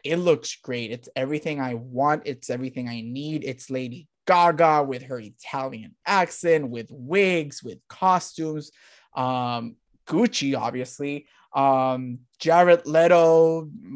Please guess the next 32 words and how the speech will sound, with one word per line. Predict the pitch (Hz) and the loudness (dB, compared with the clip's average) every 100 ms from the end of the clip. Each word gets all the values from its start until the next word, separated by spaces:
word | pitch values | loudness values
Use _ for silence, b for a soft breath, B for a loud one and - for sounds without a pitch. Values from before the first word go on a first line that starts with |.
| 127 | -12
give | 139 165 | -6 -2
him | 190 | -2
more | 165 160 190 | 4 6 6
weird | 175 180 175 | 6 0 -2
stuff | - 170 170 | 0 2 2
to | - 160 | 0 -8
do. | 165 175 165 | -4 0 2
I'm | 147 165 | 0 0
not | 165 165 | -4 -4
particularly | 156 156 156 156 156 | -6 -6 -2 0 2
a | 147 | 0
big | 143 143 - | -2 -4 -4
fan | 156 185 | -6 -4
of | 196 | -2
his, | 185 196 185 160 | -2 0 -2 -4
but | 139 120 - | -6 -6 -6
when | 135 | -10
he, | 143 151 | -8 -8
he's | 160 165 | -6 -8
crazy, | - 165 170 160 | -2 -2 0 -6
so | 143 | -8
he'll | 131 147 | -4 -4
do | 147 135 | -4 -6
anything. | 156 160 160 147 | -6 -6 -8 -6
I | 123 | -10
love | 120 131 151 | -4 -4 0
Adam | 156 151 | 0 -2
Driver, | 147 147 147 143 139 b b b _ 143 | -2 -2 -2 -2 -4 b b b _ 2
Al | 175 180 | 2 2
Pacino, | - 113 _ - 226 220 208 196 175 | -2 -12 _ -8 -4 0 2 4 2
Salma | - 180 180 143 123 | 2 0 0 -4 -4
Hayek. | 170 190 | -2 -2